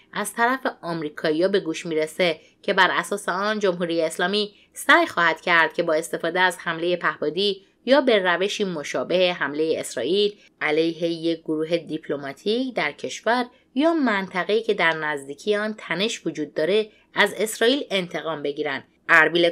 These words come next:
کردستان یکی از آن مکان‌های مورد ظن برای حمله است. انگار سپاه قبل از همه به مأمور نفوذیشون در خارج از کشور یعنی اسماعیلیون خبر می‌ده که کجاها رو می‌خوان بزنن.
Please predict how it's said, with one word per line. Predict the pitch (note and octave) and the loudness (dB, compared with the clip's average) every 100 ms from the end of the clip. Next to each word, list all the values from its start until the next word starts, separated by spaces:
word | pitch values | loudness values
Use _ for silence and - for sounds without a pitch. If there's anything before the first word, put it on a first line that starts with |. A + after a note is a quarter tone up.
| - | 4
کردستان | F3+ D#3 C#3 D3 - A#3 C#4+ D#4+ | 4 4 2 -2 -2 -2 0 -2
یکی | D#4 D4+ C#4+ A#3+ | 0 -2 2 4
از | G3+ G3 | 4 2
آن | A3 G#3+ | -2 2
مکان‌های | F#3 - F#3+ F#3+ G#3 G#3 | 0 0 -2 0 2 2
مورد | G3 F3+ F3 E3+ E3+ | 2 0 2 2 2
ظن | F3+ C4 D#4 B3 | 2 0 0 2
برای | D#3+ D#3 D#3+ | 2 4 2
حمله | F3 F#3 E3+ D3 | 2 0 2 0
است. | - - - _ _ - | -2 -12 -14 _ _ -2
انگار | A3 A#3 C#4 D4 D#4 | 0 2 4 6 4
سپاه | D#4 A3 G3+ A#3 A3+ - | 4 0 4 2 2 4
قبل | G#3 G#3 | 6 6
از | F#3+ F#3 | 2 0
همه | - E3 G3 G#3 G3+ _ - | -4 -2 0 -2 -4 _ -2
به | G#3 | 0
مأمور | G3+ G3 F#3+ A3 A#3 | 4 2 4 2 2
نفوذیشون | G3 E3+ - D#3 D3+ E3+ - F3 D#3+ | 2 -4 -4 -6 -4 -6 -6 -6 -2
در | D#3 D#3+ | 0 0
خارج | - E3 E3 | 0 -2 0
از | D#3+ - | -4 -4
کشور | - - B3+ C4 - _ _ | -8 -4 0 -2 -4 _ _
یعنی | B3 C#4 - | 0 0 0
اسماعیلیون | A3 A3 G3+ E3+ F#3 G3+ A3+ | -2 -2 -4 -2 0 -2 -4
خبر | - D#3+ C#3+ A#3 | -4 -4 2 2
می‌ده | A3 F#3 F3+ E3+ - _ | 2 2 2 2 -12 _
که | - | 0
کجاها | A3 - A3 G3+ G3 | 0 6 6 6 0
رو | B3 | 0
می‌خوان | G#3 E3+ F3 F3+ | -2 -4 -6 0
بزنن. | F#3 E3 D#3 D3 B2 | 0 2 -2 -2 -6